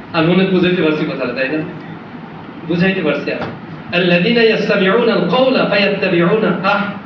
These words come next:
أح-، فيتبعون أحسنه أولئك الذين هداهم الله وأولئك هم ال-، وأولئك هم أولو الألباب।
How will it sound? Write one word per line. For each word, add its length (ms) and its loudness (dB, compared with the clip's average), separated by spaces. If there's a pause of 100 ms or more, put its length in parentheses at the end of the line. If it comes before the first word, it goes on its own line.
(200)
أح-، 420 -2
فيتبعون 600 2 (180)
أحسنه 1000 0 (280)
أولئك 380 2
الذين 380 2
هداهم 540 2
الله 460 0 (260)
وأولئك 1000 2
هم 340 2
ال-، 160 2 (440)
وأولئك 560 4
هم 340 2
أولو 160 4
الألباب। 440 0